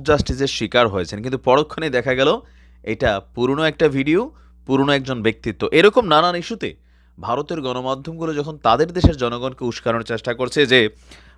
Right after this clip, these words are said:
বাংলাদেশে সংখ্যালঘুদের ইস্যুটাতে খুবই খারাপ অবস্থা, তখনই ডক্টর মোহাম্মদ ইউনূসের পাশে দাঁড়িয়েছে মার্কিন যুক্তরাষ্ট্র।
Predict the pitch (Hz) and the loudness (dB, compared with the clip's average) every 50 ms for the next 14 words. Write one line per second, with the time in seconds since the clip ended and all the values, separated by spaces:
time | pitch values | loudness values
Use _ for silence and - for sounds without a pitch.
0 | _ 95 110 120 135 147 160 170 190 185 - 95 78 - - - - 117 131 143 | _ 0 0 2 2 2 0 -2 -2 -4 -4 -8 -10 -10 -10 -8 -6 -6 -6 -6
1 | - 175 180 175 170 175 170 165 139 117 - - - 139 131 - 165 220 294 - | -6 -6 -4 -4 -6 -6 -4 -4 -6 -6 -8 -4 -4 -4 -2 -2 -4 -4 -4 -6
2 | _ _ - - - _ _ - - 139 151 147 - - - - 117 117 131 160 | _ _ -20 -20 -20 _ _ -4 0 0 0 0 -2 0 4 4 6 6 6 6
3 | 185 185 185 165 135 120 - - - 113 101 117 135 175 220 202 139 110 110 - | 4 4 2 -2 -2 -4 -8 -8 -12 -8 -6 -6 -6 -4 -4 -4 -6 -6 -8 -12
4 | _ _ _ _ _ _ _ _ _ 90 82 127 131 - - 190 185 185 185 185 | _ _ _ _ _ _ _ _ _ -10 0 0 0 0 0 -8 -8 -6 -6 -6
5 | 180 151 135 143 160 170 - 170 151 131 123 113 - 131 117 117 110 110 117 - | -4 -4 -4 -4 -4 -2 -2 -4 2 2 2 2 2 0 0 0 0 0 0 -2
6 | - - 104 92 98 104 - - 113 92 95 - - - - - - - - 85 | -4 -6 -4 -4 -6 -6 -6 -10 -8 -8 -10 -8 -8 -10 -8 -8 -10 -10 -12 -14